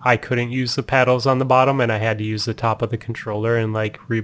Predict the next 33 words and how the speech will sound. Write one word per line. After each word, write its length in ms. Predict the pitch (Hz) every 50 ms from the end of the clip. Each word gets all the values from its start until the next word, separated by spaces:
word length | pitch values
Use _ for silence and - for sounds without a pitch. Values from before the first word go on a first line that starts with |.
| 117
move 320 | 127 123 123 123 123 117 107
my 180 | 123 113 110
thumb 320 | 107 - - 120 117 117 120
over 240 | 120 117 117 123
to 140 | 113 - 127
the 80 | 113 113
actual 380 | 113 110 107 - - 123 113
button. 360 | 104 - 113 113 120 127 139 147
So 200 | - - 127 117
I 20 |
was 120 | 117 110
like, 200 | 131 127 117 - -
"Oh, 140 | 135 131 120
this 180 | 120 123 -
is 160 | 185 180 143
not 280 | 143 127 117 117 120 123
okay. 400 | 127 127 110 - - 120 123 123
I 120 | 113 107 110
don't 180 | 127 147 139
like 240 | 123 117 117 117 117 _ _ _
playing 280 | - 127 120 113 113 113
like 200 | 113 113 110 -
this 240 | 127 123 120 - 127
anymore." 480 | 123 120 117 113 117 120 120 117 - _ - _ _ _ - - - - - - - - - _ _ _ _ _ _ _ _ _ _ _ _ _ _ _ _ _ _ - _ _ _ _ _ _ _ _ _ _ _ _ _ _ _ _ _ _ _ _ _ _ _ _ _ _ _ _ _ _ _ _ _ _ _ _ _ - 131 135 - - 143 127 110
Yeah. 200 | 110 107 98 - - - - _ _ _ _ _ - - - - - - - - _ - - -
Okay. 380 | - - 175 131 98 - - - - - - - - -
Um, 500 | 160 156 151 151 147 143 139 139 143 - - 139
Lana 680 | 151 143 139 147 170 190 196 156 120 110 110 120 117 - - - _ _ _
<laughs> 260 | _ _ _ _ _
said, 520 | - - - - 165 - - 175 156 135 127
Lana 380 | 135 139 156 156 170 175 170
via 400 | 156 131 113 113 143 151 143 127
Chuck. 520 | - - - - 147 120 113 - - -